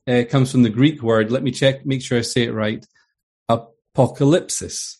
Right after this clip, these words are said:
Yeah, so I was, it's not far off. It's very similar. And apocalypsis in Greek basically means to lay bare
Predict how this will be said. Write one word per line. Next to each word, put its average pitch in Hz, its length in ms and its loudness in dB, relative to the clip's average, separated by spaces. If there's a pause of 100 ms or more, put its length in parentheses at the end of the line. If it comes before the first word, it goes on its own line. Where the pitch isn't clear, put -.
Yeah, - 200 -6
so 113 120 -8
I - 20 -2
was, 113 180 -2
it's 117 160 -8
not 143 180 -4
far 113 220 2
off. 107 160 -2
It's 107 100 -12
very 123 180 0
similar. 104 460 -6 (460)
And 117 160 0
apocalypsis 160 560 2
in 120 100 -2
Greek 147 300 0
basically 123 380 -2
means 113 340 -2
to 120 120 -6
lay 131 280 4
bare 110 480 -2